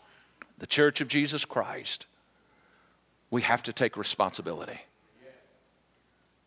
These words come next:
It's nobody else's responsibility.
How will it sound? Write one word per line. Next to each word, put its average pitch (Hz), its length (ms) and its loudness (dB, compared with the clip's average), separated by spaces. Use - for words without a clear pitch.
It's - 120 -10
nobody 151 320 8
else's 147 340 4
responsibility. 104 920 0